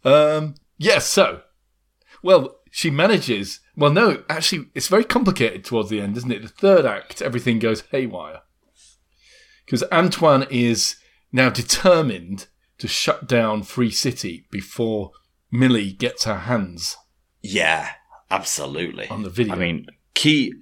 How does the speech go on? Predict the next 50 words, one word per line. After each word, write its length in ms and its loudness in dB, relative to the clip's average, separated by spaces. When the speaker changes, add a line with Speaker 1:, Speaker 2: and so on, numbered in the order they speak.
Speaker 2:
Key 160 4
has 120 6
sto-, 340 4
been 300 0
escorted 440 -2
from 160 -8
the 80 2
office, 300 -2
is 100 -6
that 80 -2
not 100 -4
right? 340 -4
Speaker 1:
He's 180 -2
stalling 440 4
as 220 -2
best 300 -2
he 80 -4
can. 460 -2
He's 180 0
giving 600 0
Guy 320 6
and 280 0
Millie 340 4
a 80 -8
special 440 -2
bridge 600 0
through 440 2
kind 180 2
of 60 -6
the 200 -6
edge 480 0
of 80 -2
the 80 0
game 400 2
on 120 -4
the, 160 -8
the 80 -12
coast. 560 -2
Speaker 2:
But 160 2
before 260 4
that, 180 2
Guy, 260 2
because 520 2
he 340 0
is 400 2
just 240 -2
an 80 -4
N 160 -6
P 180 -6
C, 300 -2